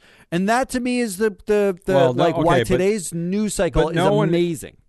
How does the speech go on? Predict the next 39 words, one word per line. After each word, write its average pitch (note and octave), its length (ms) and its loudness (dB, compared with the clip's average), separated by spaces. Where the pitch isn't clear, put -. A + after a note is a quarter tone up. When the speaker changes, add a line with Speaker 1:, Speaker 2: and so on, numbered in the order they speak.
Speaker 2:
Yeah, D3+ 140 -2
but C#3+ 140 -2
no E3+ 160 -2
one's D#3 140 -2
accountable B2+ 380 -6
for G2+ 180 -10
anything F#2 520 -10
except B2 340 -8
for A#2 180 -4
if - 120 -12
you A2+ 80 -8
go A#2 160 0
to A2 280 -2
a - 40 -12
Speaker 1:
I - 20 -12
Speaker 2:
tennis C3+ 340 0
Speaker 1:
know. - 60 -4
Speaker 2:
match G#2+ 340 -4
and G#2+ 80 -6
you G#2+ 80 -6
don't G#2 200 -6
quarantine. A2+ 580 -10
Then A2+ 140 -6
you're G#2+ 180 -8
accountable. G2+ 220 -4
Speaker 1:
But - 40 -6
that's A3+ 240 0
why A#3+ 540 2
this, D3+ 640 -4
to A3 160 -6
me, A3 480 -4
is F#3 180 0
a F#3+ 60 -4
tennis G#3 460 -2
match G3+ 300 -2
you F#3+ 60 -2
don't F#3+ 220 -2
quarantine E3 580 -4
for. F2+ 380 -16